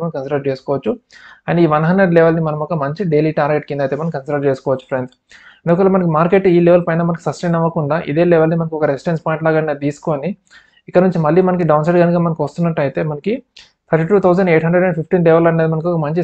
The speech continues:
సపోర్ట్ పాయింట్ లాగానే మనకి యాక్ట్ చేస్తుంది. And మనకి మార్కెట్ ఈ లెవెల్ కింద కనుక మనకి క్లోజింగ్ ఇచ్చి and ఈ లెవెల్ కింద మనకి at least ఒక థర్టీ minutes to one hour కనుక మనకి మార్కెట్ సస్టైన్ అయినట్టయితే మనకి ఫర్దర్‌గా థర్టీ టూ థౌజండ్ సిక్స్ థర్టీ ఫైవ్ లెవెల్ వరకు కూడా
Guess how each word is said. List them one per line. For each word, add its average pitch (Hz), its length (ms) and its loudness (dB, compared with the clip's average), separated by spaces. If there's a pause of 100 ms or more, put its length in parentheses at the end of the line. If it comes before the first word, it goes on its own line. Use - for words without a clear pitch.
సపోర్ట్ 170 280 -2
పాయింట్ 160 240 -4
లాగానే 160 260 -2
మనకి 151 200 -8
యాక్ట్ 139 180 -4
చేస్తుంది. 160 420 -4 (580)
And 156 120 -2
మనకి 175 200 0
మార్కెట్ 175 360 0
ఈ - 100 6
లెవెల్ 180 220 4
కింద 170 200 0
కనుక 175 160 -2 (100)
మనకి 165 200 -4 (440)
క్లోజింగ్ 175 420 2
ఇచ్చి 180 180 -2 (460)
and 165 140 2 (160)
ఈ 175 120 4
లెవెల్ 185 220 6
కింద 180 220 2
మనకి 165 220 0
at 139 100 -4
least 180 180 -2
ఒక 185 140 0
థర్టీ 156 260 -2
minutes 175 240 -2
to 180 140 -2
one 156 140 -2
hour 170 160 2
కనుక 170 200 -2
మనకి 160 200 -4
మార్కెట్ 151 300 -6
సస్టైన్ 160 360 -6
అయినట్టయితే 160 480 -2 (560)
మనకి 170 220 -4
ఫర్దర్‌గా 175 520 2
థర్టీ 170 200 -4
టూ 185 140 -2
థౌజండ్ 175 280 0
సిక్స్ - 200 -8
థర్టీ 175 220 -2
ఫైవ్ 180 160 2
లెవెల్ 165 220 4
వరకు 160 180 0
కూడా 160 100 2